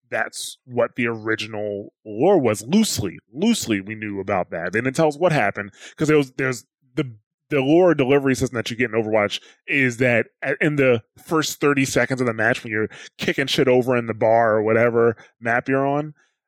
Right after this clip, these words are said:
they talk to each other. And, um, you know, Mercy sa-, says something to the effect of, like, you know, "What happened to you?" And Reaper was like, "You know what you did," you know. And that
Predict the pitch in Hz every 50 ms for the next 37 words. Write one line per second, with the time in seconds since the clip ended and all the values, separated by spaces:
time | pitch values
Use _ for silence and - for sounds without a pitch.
0 | _ - 131 131 - - - - 160 147 - - - - 110 104 101 - 107 92
1 | 80 - - - - _ _ _ _ _ _ - - - 135 127 123 120 120 117
2 | 117 117 131 156 165 151 151 135 123 117 113 110 107 107 104 98 98 - _ _
3 | _ _ _ _ _ _ _ _ _ - - _ _ _ _ - 160 139 131 123
4 | 117 120 139 156 160 151 170 165 139 - 127 - 160 - 156 147 - - 180 156
5 | 175 165 147 147 151 143 131 - 143 135 127 - 135 120 104 117 110 107 - 117
6 | 117 110 113 139 135 123 127 135 135 131 131 - 127 117 - 127 120 113 113 117
7 | 113 110 113 117 123 113 123 120 - 107 113 - 147 147 127 117 101 98 95 90
8 | - - 95 87 - 90 85 85 87 85 - _ _ _ _ _ _ _ - 113
9 | 107 95 87 85 85 87 _ _ _ _ _ _ _ - 143 127 123 120 113 113
10 | 113 135 - - _ 131 107 - 139 147 190 226 240 -